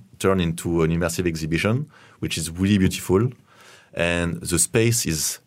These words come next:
huge. You have a big height. The projection that you have is around twelve meters height, which is, like, really crazy because when you are in the middle of the room, the full eyes, all your eyes are basically into the show. You cannot watch something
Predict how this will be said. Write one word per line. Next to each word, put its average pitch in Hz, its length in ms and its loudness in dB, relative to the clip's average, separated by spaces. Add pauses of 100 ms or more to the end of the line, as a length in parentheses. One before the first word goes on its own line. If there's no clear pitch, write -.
huge. 90 640 0
You 80 180 -6
have 82 380 -2 (220)
a 78 260 0
big 98 300 -4
height. 87 500 -2 (220)
The 90 100 -2
projection 107 640 0
that 87 180 0
you 85 80 0
have 92 260 2
is 85 200 -4 (100)
around 85 280 0
twelve 107 240 2
meters 87 280 0
height, 78 340 -6 (380)
which 85 220 0
is, 92 160 2
like, 80 380 0
really 95 220 0
crazy 92 380 0
because 80 260 -4
when 98 200 2
you 98 160 4
are 104 100 2
in 92 80 0
the 85 120 0
middle 95 200 2
of 90 80 0
the 82 100 0
room, 107 320 2 (880)
the 90 120 -2
full 127 400 2 (240)
eyes, 120 500 0
all 117 180 2
your 104 220 2
eyes 107 300 0
are 82 180 -2
basically 90 720 0
into 107 340 2
the 85 120 -2
show. 82 260 -2 (440)
You 85 100 -8
cannot 101 320 0
watch 95 320 0
something 85 340 -2